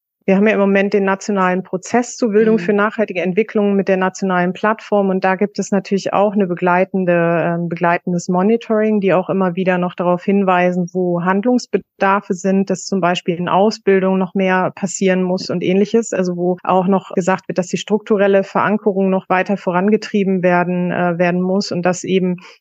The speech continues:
Speaker 1: auch geguckt werden, ähm, sollte, dass es eben nicht nur stehen bleibt, äh, bei immer dem Modellcharakter, sondern dass es eben Teil des, äh, Alltags und auch nicht dieses, dass es noch oben drauf kommt, noch zusätzlich noch nebenbei, wenn man fertig ist mit einem anderen, sondern dass eben da so diese Perspektive eine andere sein müsste.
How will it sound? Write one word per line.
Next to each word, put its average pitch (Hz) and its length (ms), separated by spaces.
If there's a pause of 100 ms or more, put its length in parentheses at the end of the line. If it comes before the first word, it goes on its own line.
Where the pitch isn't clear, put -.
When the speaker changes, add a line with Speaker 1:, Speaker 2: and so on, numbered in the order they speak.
Speaker 1:
auch 185 200
geguckt 226 400
werden, 190 540
ähm, 180 380
sollte, 190 480
dass 185 240
es - 140
eben 180 220
nicht 190 280
nur 190 160
stehen 190 400
bleibt, 185 420
äh, 180 220
bei 180 320
immer 180 180
dem 180 140
Modellcharakter, 175 880
sondern 160 300
dass 165 160
es - 140
eben 165 180
Teil 170 300
des, 170 260
äh, 170 460
Alltags 180 280
und 170 100
auch 160 140
nicht 190 220
dieses, 175 420
dass 180 160
es 190 120
noch 180 160
oben 185 300
drauf 180 320
kommt, 180 200
noch 180 140
zusätzlich 190 640
noch 175 140
nebenbei, 180 560
wenn 175 100
man 170 160
fertig 196 400
ist 185 160
mit 190 120
einem 170 280
anderen, 175 340
sondern 165 360
dass 170 200
eben 175 280
da 165 180
so 180 140
diese 175 280
Perspektive 170 840
eine 175 120
andere 165 300
sein 151 280
müsste. 156 340